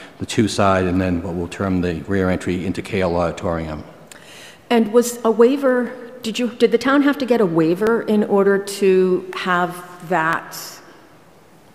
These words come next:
Speaker 2: back entrance be considered a primarily accessible entrance?
Speaker 1: No. No.
Speaker 2: Hmm.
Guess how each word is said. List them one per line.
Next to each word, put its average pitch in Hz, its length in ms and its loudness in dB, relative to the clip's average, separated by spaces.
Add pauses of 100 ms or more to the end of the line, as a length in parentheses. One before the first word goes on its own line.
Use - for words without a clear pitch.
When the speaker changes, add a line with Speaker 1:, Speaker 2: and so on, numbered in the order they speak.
(140)
Speaker 2:
back 165 380 0
entrance 165 460 -6
be 160 140 -8
considered 175 800 -4 (400)
a 196 60 -2
primarily 202 960 0
accessible 202 880 -4
entrance? 202 760 -10
Speaker 1:
No. 113 240 0 (2250)
No. - 180 -12 (1200)
Speaker 2:
Hmm. 147 180 -10